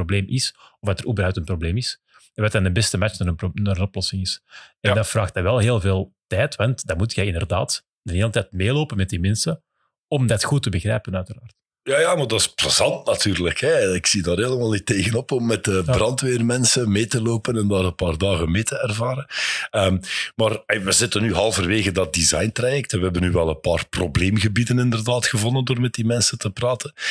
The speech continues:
Speaker 2: Maar ik heb nog altijd niet naar oplossingen durven googlen. Ik heb nog altijd niet gezocht naar innovation with the firefighters, weet ik wat, om te gaan kijken wat andere mensen met technologie aan het doen zijn.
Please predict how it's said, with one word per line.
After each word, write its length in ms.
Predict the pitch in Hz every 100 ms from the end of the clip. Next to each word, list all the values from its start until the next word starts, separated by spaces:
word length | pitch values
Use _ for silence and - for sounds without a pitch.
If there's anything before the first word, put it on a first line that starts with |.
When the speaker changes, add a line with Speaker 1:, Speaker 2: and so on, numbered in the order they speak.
| - - -
Speaker 2:
Maar 140 | 101
ik 140 | 110
heb 160 | 113 -
nog 120 | 87
altijd 360 | 80 101 143 -
niet 120 | 123
naar 180 | 113 87
oplossingen 580 | - - 139 - 110 90 71
durven 320 | 113 - 73
googlen. 380 | 107 131 131 82
Ik 120 | 80
heb 160 | - -
nog 100 | -
altijd 320 | 107 - 117
niet 180 | 127 -
gezocht 380 | - 110 - -
naar 220 | 139 -
innovation 760 | 120 92 73 87 107 - 113 101
with 160 | 101
the 60 | 90
firefighters, 880 | - 92 101 101 - 110 107 107 -
weet 220 | 85 -
ik 120 | 107
wat, 500 | - 139 - - -
om 120 | - 110
te 100 | 90
gaan 160 | 92
kijken 320 | 82 104 110 117
wat 180 | 101
andere 260 | 98 101 117
mensen 320 | 120 123 -
met 160 | 113 -
technologie 580 | 117 - 110 110 92 117
aan 60 |
het 80 | 110
doen 180 | 127 113
zijn. 240 | 113 131